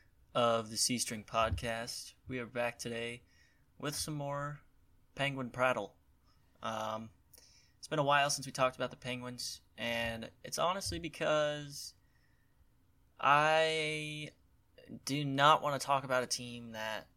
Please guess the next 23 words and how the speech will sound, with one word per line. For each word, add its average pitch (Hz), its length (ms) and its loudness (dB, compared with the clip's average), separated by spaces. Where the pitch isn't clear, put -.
is 110 120 -10
sucking, 151 720 -2
um, 101 720 -10
or 123 240 0
is, - 580 0
like, 135 200 -2
I 131 120 4
just, - 220 -2
I 123 140 4
don't 120 120 2
know. 104 100 -4
I 104 80 2
don't, 123 200 2
I 131 60 4
don't, 147 180 4
I 131 140 4
hate 139 260 -2
watching 120 360 0
a - 20 -10
team 110 300 -6
por-, - 220 -12
play 113 500 0
poorly 104 720 -4